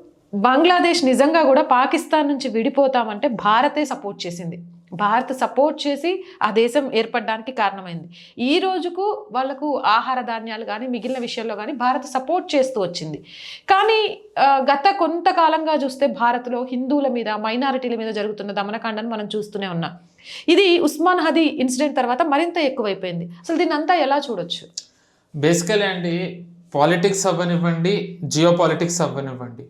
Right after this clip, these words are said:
Speaker 2: మనం రెండు విషయాల్ని గనక మైండ్లో పెట్టుకుని ఆ ఇన్సిడెంట్స్, ఆ జరిగిందని గనక మనం, ఆ,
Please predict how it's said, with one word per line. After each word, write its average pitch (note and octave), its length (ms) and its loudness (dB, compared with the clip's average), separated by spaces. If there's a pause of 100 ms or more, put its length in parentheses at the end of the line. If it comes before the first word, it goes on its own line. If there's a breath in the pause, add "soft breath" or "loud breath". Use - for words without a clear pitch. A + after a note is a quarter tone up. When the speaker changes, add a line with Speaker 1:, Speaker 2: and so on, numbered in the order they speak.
(140)
Speaker 2:
మనం E3 360 -4
రెండు E3+ 240 4
విషయాల్ని F#3+ 520 2
గనక E3+ 640 0 (140)
మైండ్లో D3 320 0
పెట్టుకుని E3+ 760 -4
ఆ C3 220 0
ఇన్సిడెంట్స్, E3 680 -4
ఆ B2 380 0
జరిగిందని E3+ 600 2
గనక E3 300 0
మనం, D3+ 440 -4 (140)
ఆ, B2 200 -4